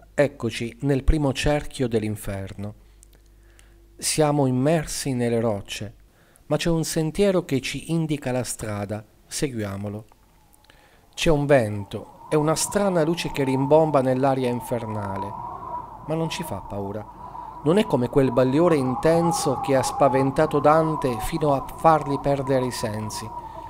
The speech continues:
È una luce fioca, chiara, che ci permette di andare avanti senza sgomento. Ecco, da lontano vediamo delle luci muoversi. Non capiamo cosa sono. Hanno diversa intensità e grandezza.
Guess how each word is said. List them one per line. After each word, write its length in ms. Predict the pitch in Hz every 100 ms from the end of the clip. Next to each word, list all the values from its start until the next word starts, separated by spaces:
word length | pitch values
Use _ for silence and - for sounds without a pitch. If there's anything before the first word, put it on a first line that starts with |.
| - - - -
È 60 |
una 160 | 170 175
luce 260 | 175 170
fioca, 500 | 143 175 135 - 110 107
chiara, 500 | - 143 117 110 104
che 140 | -
ci 100 | -
permette 400 | 165 175 214 220
di 100 | 165
andare 280 | 147 147 151
avanti 420 | 151 196 190 180
senza 460 | 151 160 156 - 147
sgomento. 880 | 123 131 127 113 104 101 98 110 104 - - - - - - - - -
Ecco, 360 | 165 131 - 123 - - -
da 140 | 143
lontano 480 | 160 175 175 240 226
vediamo 420 | 156 139 165 180
delle 240 | 151 143 139
luci 400 | 151 170 170 143
muoversi. 840 | 131 131 123 107 107 - - 107 - - - - - - - -
Non 180 | 139 156
capiamo 540 | - 170 160 120 110
cosa 280 | - 113 120
sono. 400 | - 113 107 110 - - - - - -
Hanno 280 | - 165 156
diversa 480 | 151 185 196 - 170
intensità 1000 | 151 147 147 143 - 156 185 196 - -
e 140 | 143
grandezza. 720 | 139 135 127 117 101 - -